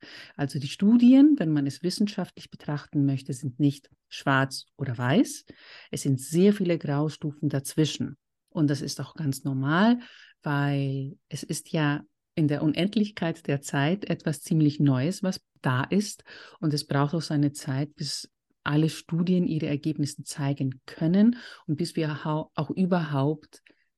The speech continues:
die Sachen messen können, die wir messen wollen, um bestimmte Ergebnisse zu erzielen. Aber das, was oft in Umfragen gemessen werden kann, ist, wie man sich damit fühlt.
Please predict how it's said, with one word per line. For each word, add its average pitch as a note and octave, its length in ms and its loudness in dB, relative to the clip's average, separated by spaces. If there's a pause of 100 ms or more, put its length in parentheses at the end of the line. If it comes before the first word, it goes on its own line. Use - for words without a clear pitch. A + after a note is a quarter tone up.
die G3 80 2
Sachen E3 380 2
messen D3+ 300 2
können, D3+ 260 2
die C#3+ 100 0
wir C#3+ 120 2
messen C3+ 500 -2 (300)
wollen, C#3+ 560 4
um C#3 320 0 (180)
bestimmte C#3+ 400 0
Ergebnisse C#3 800 -2 (180)
zu - 240 -6
erzielen. B2+ 720 -4
Aber C#3 360 0
das, - 540 -2 (320)
was - 560 -4 (160)
oft G3+ 440 0
in D3 220 2
Umfragen E3 1080 2 (540)
gemessen D#3 480 2
werden D3+ 340 -2
kann, F#3+ 460 2
ist, - 260 -8
wie E3+ 120 4
man F3 180 2
sich E3 140 -8
damit D3+ 260 -2
fühlt. - 800 -2